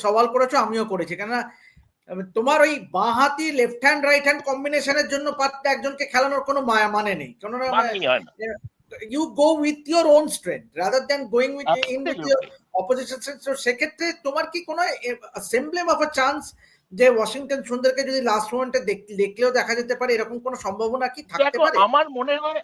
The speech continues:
Speaker 2: আমার মনে হয়, আহ, ওয়ান ডে ক্রিকেটে, আহ, মানে হোয়াইট বল ক্রিকেটে ইন্ডিয়ার থট প্রসেসটা অনেক ক্লিয়ার। আর মানে ওই, আহ, রিঅ্যাক্টিভ যে,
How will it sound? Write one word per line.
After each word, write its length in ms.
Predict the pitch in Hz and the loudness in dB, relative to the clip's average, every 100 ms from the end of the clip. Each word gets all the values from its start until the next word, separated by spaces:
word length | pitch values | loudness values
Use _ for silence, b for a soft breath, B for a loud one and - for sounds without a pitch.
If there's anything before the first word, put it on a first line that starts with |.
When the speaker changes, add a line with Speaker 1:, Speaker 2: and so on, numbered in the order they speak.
| - | 2
Speaker 2:
আমার 320 | 175 233 277 | 2 2 -4
মনে 260 | 220 233 | -6 -4
হয়, 340 | 240 277 330 247 - | -2 -2 -4 -6 -2
আহ, 380 | 165 175 170 151 - - _ _ _ _ _ - 156 | 4 6 4 2 -4 -20 _ _ _ _ _ -14 2
ওয়ান 240 | 185 269 | 2 2
ডে 100 | 349 | -2
ক্রিকেটে, 600 | 349 233 190 156 147 214 349 _ _ _ _ _ _ | -4 -4 -4 -4 -2 -4 -4 _ _ _ _ _ _
আহ, 520 | 151 160 156 151 _ 165 | 4 6 6 4 _ -4
মানে 140 | 175 | 0
হোয়াইট 340 | 143 170 294 | 6 6 6
বল 160 | 285 269 | 2 0
ক্রিকেটে 580 | - 175 170 165 262 285 | 0 -6 -4 -2 0 -2
ইন্ডিয়ার 540 | 190 196 196 254 311 302 | -4 -12 -8 -2 -2 -2
থট 480 | _ - 196 - - | _ 4 4 4 0
প্রসেসটা 460 | 220 254 247 - | -2 -4 -16 -6
অনেক 240 | 247 202 - - | -4 -4 -8 -6
ক্লিয়ার। 320 | 196 165 - _ _ _ _ _ _ _ | 0 0 0 _ _ _ _ _ _ _
আর 300 | 165 208 202 233 - _ - | 8 10 10 6 -2 _ -14
মানে 320 | 202 226 226 208 | -8 -6 -6 -4
ওই, 320 | 190 208 185 - | -4 -4 -8 -10
আহ, 400 | - 156 156 143 - _ _ _ _ _ - | 0 4 6 6 2 _ _ _ _ _ -16
রিঅ্যাক্টিভ 800 | 156 220 302 - - - 381 247 _ - | -2 2 2 0 -6 0 0 -2 _ -8
যে, 140 | 190 | -8